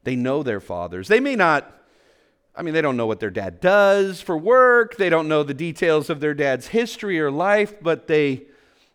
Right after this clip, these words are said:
they instinctually want to be held and hugged and kissed and affection shown, that there's this capacity in us 'cause we're made in the image of God that we,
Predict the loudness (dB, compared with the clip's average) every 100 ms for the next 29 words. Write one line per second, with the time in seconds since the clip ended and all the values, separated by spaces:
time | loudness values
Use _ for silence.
0 | _ -8 -2 0 0 -4 -6 -6 -8 -6
1 | -6 -6 -6 -4 -2 -4 -4 -6 -12 -10
2 | -10 -6 -2 0 0 -2 -6 -6 -2 0
3 | 0 -4 -8 -10 -10 -8 -2 -2 -2 -12
4 | -14 -8 -8 -8 -12 -8 -8 -8 -14 -12
5 | -12 -12 -10 -8 -6 -8 -10 _ _ _
6 | _ _ _ -8 -2 -4 -2 -8 -6 -10
7 | -10 -12 -8 -10 -8 -8 -6 -6 -4 -6
8 | -8 -10 -6 -6 -4 -4 -6 -8 -10 -12
9 | -8 -8 -8 -10 -12 -10 -12